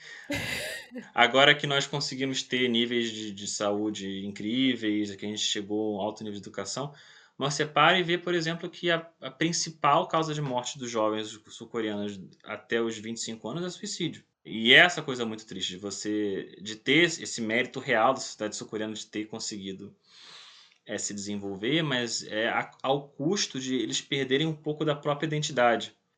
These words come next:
nesse, nesse, nesse caminho de você... e tá tendo esse resgate, eu sinto, mas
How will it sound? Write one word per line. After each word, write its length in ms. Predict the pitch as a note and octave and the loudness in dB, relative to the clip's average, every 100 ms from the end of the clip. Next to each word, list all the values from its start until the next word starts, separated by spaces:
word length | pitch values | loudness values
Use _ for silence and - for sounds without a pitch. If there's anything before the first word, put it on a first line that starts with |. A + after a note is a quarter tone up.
| - | -6
nesse, 300 | A2 G#2+ G2 | -4 -2 -4
nesse, 420 | G#2+ G#2 A2 - | -4 -4 -6 -10
nesse 260 | - G#2 - | -10 -6 -6
caminho 460 | - G#2+ G2 F#2 E2+ | -4 -4 -4 -6 -10
de 100 | F#2 | -8
você... 680 | G2 F#2+ - G#2 G#2 G2+ F#2 | -8 -8 -6 -4 -2 -4 -6
e 260 | G2 G#2 | -8 -12
tá 180 | G#2+ D3+ | 2 2
tendo 220 | D#3 E3+ | 4 0
esse 160 | D3 - | 0 0
resgate, 540 | A#2 G#2+ G2 F2+ - | -4 0 -2 -2 -8
eu 60 | - | -10
sinto, 360 | - D#2 C#2+ | -12 -14 -14
mas 280 | G2+ G#2 - | -16 -14 -16